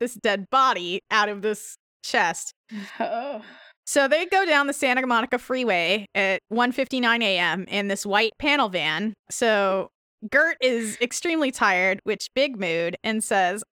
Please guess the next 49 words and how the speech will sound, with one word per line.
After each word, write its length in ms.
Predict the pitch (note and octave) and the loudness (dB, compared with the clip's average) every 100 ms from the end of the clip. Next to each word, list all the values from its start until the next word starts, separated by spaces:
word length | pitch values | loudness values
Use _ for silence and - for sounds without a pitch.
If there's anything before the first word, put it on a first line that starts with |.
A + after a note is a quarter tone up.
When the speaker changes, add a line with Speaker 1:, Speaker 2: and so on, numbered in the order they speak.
| _ | _
Speaker 1:
"I 120 | A#3 | -4
ran 200 | A3 D4+ | -2 -2
away 220 | D4 B3+ | 0 -2
from 200 | C#4 A#3+ | -2 -4
home 440 | G#3+ C#4+ A#3 F#3 F#3+ | -2 -2 0 -2 -4
and 160 | A#3+ A3 | -2 0
now 180 | A3+ | 0
I'm 140 | B3 A#3+ | 0 0
running 220 | A3 G3 | -2 -2
back 380 | F3 E3 F#3 - | -4 -2 -2 -2
there." 360 | C4 D4 F#4+ F4+ - _ _ _ | 0 2 0 -2 -16 _ _ _
To 100 | - | -4
which 160 | A3+ A3 | -2 0
Alex 380 | - A3 A#3 - | 2 2 2 -2
replies 540 | G#3 - G3 F3+ F3+ - | -8 -2 0 2 0 -4
that 120 | F#3 | -6
this 200 | F#3+ - | -6 -4
is 120 | F#3+ | -8
a 60 | F3+ | -8
smash 460 | - G3 F#3 - | -6 -2 -2 -4
and 100 | F#3+ | -6
grab 360 | F#3 F#3+ E3 D#3+ | -2 0 0 -2
mission. 480 | C3 - A2 A2+ E4 _ | -8 -10 -10 -10 -12 _
<laughs> 80 | |
And 200 | - D4+ | -4 0
then 100 | D#4+ E4 | 2 2
Speaker 2:
And 80 | D4 | 2
that 200 | D4 F#3+ - D#4 - - - | 2 0 -4 -10 -10 -20 -2
Chase 260 | B3 B3 | 0 2
is 140 | C4 A3+ | 0 2
driving 380 | A3 A3 G#3+ G3 | 4 4 2 0
this 140 | G3 | 0
white 300 | F#3+ G#3 G#3 | 0 0 2
van 340 | G#3 G#3 G3+ | 0 2 0
because 260 | F#3 F#3 F#3+ - - | 0 0 -2 -2 0
nobody's 460 | A#3+ C#4 B3 G#3 | 2 4 2 2
ever 180 | G#3 G3 | 2 2
looking 300 | F#3+ F#3+ F#3+ | 0 0 -2
for 140 | F#3+ | -2
this 200 | F3 F3 | -2 -2
white 180 | F#3 E3+ | -2 0
van 260 | G3 F3 E3+ | 0 0 -2
because 280 | F3 G#3 G#3 | -2 -4 -4
there's 160 | F3 | -4
so 120 | - F3+ | -2 -2
many 300 | E3+ E3+ F#3+ | -4 -4 -8
of 120 | - | -6
them 260 | C3+ A#3 D#4+ | -6 -8 -8
around. 540 | - F#3 E3+ D#4+ - | -2 -2 -4 -8 -14